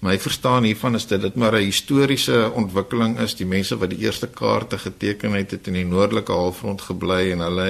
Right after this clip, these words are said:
het, eh, gereken, <laughs> hulle is bo en al die ander goed is onder.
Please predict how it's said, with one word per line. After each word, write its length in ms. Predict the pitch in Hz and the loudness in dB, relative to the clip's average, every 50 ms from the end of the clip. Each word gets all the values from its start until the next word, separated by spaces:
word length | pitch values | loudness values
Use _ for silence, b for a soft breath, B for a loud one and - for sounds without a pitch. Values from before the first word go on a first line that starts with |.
| 90 87 87 | 0 -2 -2
het, 320 | 87 - - - - - | -4 -8 -14 -16 -16 -14
eh, 140 | - - - 80 | -12 -12 -12 -10
gereken, 840 | - - 98 87 87 90 92 92 - - - - 113 87 - - - - | -6 -4 -2 -2 0 -2 -2 -2 -4 -4 -2 -2 0 0 -2 -4 -8 -12
<laughs> 260 | - - - - - | -16 -16 -6 -2 0
hulle 180 | 87 98 110 110 107 | 4 4 4 4 4
is 200 | 95 90 90 87 | 2 0 0 2
bo 220 | 98 104 110 110 | 4 6 6 6
en 140 | 110 107 107 | 6 4 2
al 180 | - - 98 | 0 -2 0
die 140 | 104 107 110 | 0 0 0
ander 260 | 104 101 101 104 101 | -2 -2 -2 -2 -2
goed 240 | 101 - - 104 - | -2 -4 -6 -6 -6
is 160 | 95 95 - | -6 -6 -4
onder. 360 | - 135 147 147 123 98 76 | 0 4 4 6 6 4 4